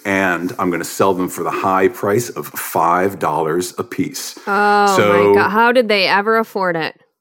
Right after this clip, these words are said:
Speaker 2: <laughs>
Speaker 1: I don't know. You know, they saved hard. Um, it makes me sick to my stomach to actually say that now. But, you know, I, it's the same thing that I've heard a lot of people say is, "You don't know what you don't know," right? So
Speaker 2: Totally. We all start from somewhere.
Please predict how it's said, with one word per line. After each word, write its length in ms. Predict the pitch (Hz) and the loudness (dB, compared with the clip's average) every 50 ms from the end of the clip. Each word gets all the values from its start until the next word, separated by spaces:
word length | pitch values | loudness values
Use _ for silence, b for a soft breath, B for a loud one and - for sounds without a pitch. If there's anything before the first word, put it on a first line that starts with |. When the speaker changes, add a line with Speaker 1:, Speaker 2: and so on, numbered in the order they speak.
| _ _ _ | _ _ _
Speaker 2:
<laughs> 340 | - - 208 - - - - | -2 -2 -2 -2 -2 0 2
Speaker 1:
I 200 | 117 117 113 117 | 2 4 4 4
don't 180 | 123 123 131 | 4 4 4
know. 340 | 139 131 135 143 139 139 147 - | 4 6 6 6 6 6 4 4
You 100 | 156 127 | 4 4
know, 160 | 113 113 107 | 4 4 2
they 120 | 101 92 | 2 2
saved 380 | - - - 117 107 110 110 107 | 2 2 2 2 2 2 0 0
hard. 440 | 107 110 107 113 117 120 123 127 123 - - - | 0 2 4 4 4 4 4 4 2 0 -2 0
Um, 420 | 113 101 101 104 101 101 101 110 B B B B B B B | 0 2 2 2 2 0 0 -4 B B B B B B B
it 140 | - 156 156 | 2 4 4
makes 240 | 185 233 240 - | 4 2 4 4
me 100 | 277 254 | 4 4
sick 440 | 160 - - - - - 147 139 - | 2 2 -4 -8 -2 0 -2 0 0
to 80 | - 123 | 0 0
my 140 | 113 98 92 | 2 2 0
stomach 360 | - - - 104 101 95 85 | 0 0 -2 0 0 0 -2
to 80 | - 95 | 0 -2
actually 300 | 90 87 - - 92 82 | -2 -2 -2 -4 -6 -6
say 280 | - - - 85 85 82 | -6 -4 -2 -2 0 0
that 300 | 85 82 82 80 - - | 0 -2 -2 -4 -6 -6
now. 580 | 90 85 82 82 80 82 78 78 78 78 80 | -4 -2 -2 0 0 0 0 0 -2 -4 -6
But, 540 | - - 113 131 127 113 107 - - - - - _ _ _ _ | -8 -4 -2 0 0 0 0 -4 -10 -18 -20 -20 _ _ _ _
you 120 | - - 151 | 0 2 4
know, 160 | 127 117 107 | 4 4 4
I, 100 | 107 107 104 107 | 4 2 2 0
it's 240 | - 139 135 120 - - | -4 -4 -4 -4 -2 -2
the 80 | 131 | -4
same 320 | 113 - 151 143 139 127 117 | -2 2 4 6 6 6 4
thing 200 | - 110 104 101 | 2 0 2 2
that 100 | 92 90 | 2 0
I've 80 | 80 | 2
heard 140 | - 92 85 | 0 0 0
a 40 | 80 | 2
lot 200 | 82 80 76 80 | 0 0 0 -2
of 80 | 80 | -4
people 220 | - - - - 80 | -6 -8 -8 -6 -8
say 180 | - - 78 73 | -6 -6 -6 -6
is, 160 | 73 76 - | -6 -6 -2
"You 80 | 92 87 | 0 0
don't 200 | 85 85 - 82 | 0 0 0 -2
know 140 | 82 73 | -4 -2
what 160 | 71 78 76 - | -2 -4 -4 -6
you 80 | 71 | -8
don't 220 | 73 71 71 - 73 | -8 -8 -8 -8 -10
know," 240 | 73 - - - - | -12 -12 -12 -12 -12
right? 340 | - - - 151 160 - - | -10 -10 -8 -8 -8 -8 -4
So 140 | - 226 202 | -2 0 0
Speaker 2:
Totally. 420 | 180 165 165 160 165 160 180 185 202 | 2 2 2 2 0 0 -2 -4 -4
We 220 | - 254 285 285 | 0 2 2 4
all 200 | - 254 247 233 | 4 4 4 2
start 280 | 233 - - 196 160 143 | 0 -2 -4 -6 -6 -4
from 180 | - 185 180 185 | -6 -10 -10 -8
somewhere. 560 | - 180 165 165 165 165 170 175 170 180 | -6 -6 -4 -4 -4 -6 -6 -6 -8 -10